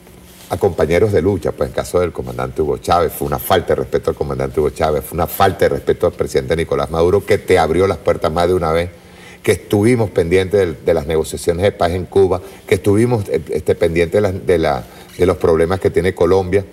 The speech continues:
que estuvimos pendientes de tu inhabilitación, porque a ti te inhabilitaron políticamente de por vida, ¿sabes? Y te inhabilitó no Venezuela, te inhabilitó el, el gobierno colombiano, te, te,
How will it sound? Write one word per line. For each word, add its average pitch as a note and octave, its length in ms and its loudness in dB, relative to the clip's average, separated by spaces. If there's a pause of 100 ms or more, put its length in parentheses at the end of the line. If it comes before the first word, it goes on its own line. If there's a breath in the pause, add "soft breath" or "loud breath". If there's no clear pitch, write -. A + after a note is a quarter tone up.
(500 loud breath)
que B2+ 80 4
estuvimos B2+ 480 2
pendientes C#3 480 2
de D3 100 2
tu C#3+ 160 0
inhabilitación, G#2+ 1300 2 (360)
porque F2 180 0
a F2 60 -2
ti F#2 100 -2
te A#2+ 100 0
inhabilitaron G#2+ 880 2 (240)
políticamente G2 680 0
de A2+ 120 6
por E2+ 240 2
vida, G#2 320 0 (340)
¿sabes? G#2+ 320 2 (540 loud breath)
Y G2+ 80 0
te G2 200 4
inhabilitó F2 540 0
no C#3 120 4
Venezuela, G#2+ 480 2
te - 100 0
inhabilitó D#2+ 560 0
el, A#2 180 -2
el F2 160 0
gobierno F2 340 2
colombiano, F#2 460 2
te, E2 160 0
te, D#2+ 300 -2